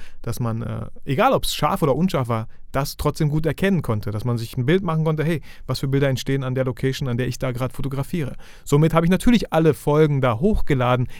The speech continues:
egal ob die Folie drauf war oder nicht. Ich wär niemals im Traum darauf gekommen, ich müsste dann schon ziemlich viel Zeit haben in meinem Leben, dass ich diese Folgen nochmal drehe. Also, ne, Folie. Schaut nächstes Mal, <laughs> wenn ihr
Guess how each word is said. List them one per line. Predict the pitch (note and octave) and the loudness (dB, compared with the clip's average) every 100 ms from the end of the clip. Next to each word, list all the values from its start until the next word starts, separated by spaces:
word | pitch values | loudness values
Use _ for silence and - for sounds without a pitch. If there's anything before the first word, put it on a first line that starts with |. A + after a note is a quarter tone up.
| B2+ | -4
egal | C#3+ E3 F#3 D#3+ | 0 4 4 4
ob | - | 0
die | B2+ | -4
Folie | - D3 C3 | 0 2 2
drauf | B2+ D3 - | 2 0 2
war | B2+ | 0
oder | A#2+ | 0
nicht. | A2+ D3+ D#3 - - - | 2 0 0 -6 -12 -10
Ich | - | -2
wär | C3 | 2
niemals | C3 F3+ G#3+ F#3 F#3+ D#3 | 4 6 6 4 2 0
im | |
Traum | B2+ C3 E3+ | -2 0 2
darauf | D3+ C3+ D3+ | 2 4 2
gekommen, | - - F3 D#3 - - - | -2 0 2 2 -4 -12 -14
ich | - - | -10 -6
müsste | A2+ A#2 | -4 -2
dann | G#2 | -4
schon | A2+ | -4
ziemlich | - D3+ A#2+ | -2 -2 -2
viel | - F#3+ | 0 -2
Zeit | - C3 A#2+ | 0 -2 -2
haben | B2+ B2+ | 0 0
in | B2 | 0
meinem | B2+ B2+ | 0 0
Leben, | C3+ D#3 D#3+ - - | 0 0 -2 -6 -8
dass | A#2+ | -6
ich | B2+ | -4
diese | B2 B2 | -2 -2
Folgen | - C#3 D#3 D#3 | 0 2 4 4
nochmal | C#3+ F#3 - A#3+ E3 | 2 0 0 0 0
drehe. | C3 A#2+ - - - - - - | 0 -2 -4 -8 -14 -16 -18 -12
Also, | - A#2+ B2+ | -4 0 2
ne, | F#3 F#3+ - | 0 -2 -10
Folie. | - - D#3 B2 G#2 A#2 - | -8 -2 2 2 -2 -8 -6
Schaut | - F#3+ | 0 2
nächstes | E3+ F#3+ D#3+ | 2 0 2
Mal, | D#3+ F3 D3 | 2 2 2
<laughs> | |
wenn | D#3+ | 2
ihr | D#3+ | 2